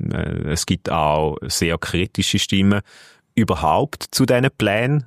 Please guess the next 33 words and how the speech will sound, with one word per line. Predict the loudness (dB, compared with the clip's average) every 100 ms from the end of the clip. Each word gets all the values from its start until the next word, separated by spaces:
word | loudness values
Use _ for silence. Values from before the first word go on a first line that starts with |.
| -4
Ähm, | -2 0 0 -2 -4
ich, | -4
äh, | -4 -6 -4 0
letztes | 0 0 0
Jahr | 0 2
bin | 2 0
ich | -2
am, | -2 0 0
äh, | 0 -2 -2
Web | 0 -2 -2
Summit | 0 2 0 -2
gsi | 0 2 2 2
in | 2 4 2 0
Lissabon, | 2 2 2 0 0 0 -2
habe | -4 -2 -2
dort | 0
mit | -2 0
dem | 0 0 0
Max | 0 0 -2 -4 -8 -4
Tegmark, | -4 -2 0 0 -4 -6
das | -4 -4
ist | -2 -2
ein, | 0 0
ein | -2 -2
Kosmologe, | -2 0 2 2 2 0 0 2
das | 0
ist | 0
ein | 0
M-I-T-Professor, | 0 0 -2 -2 -2 -2 -2 -2 -2 0 -2 -8 -20 -20 _ -6
ähm, | -2 -2 -2 -2
auch | -2
Informatiker, | -4 -2 0 0 -2 -6 -4 -4 -6 -12 -20 -20 -18 -6
ähm, | -4 -2 -4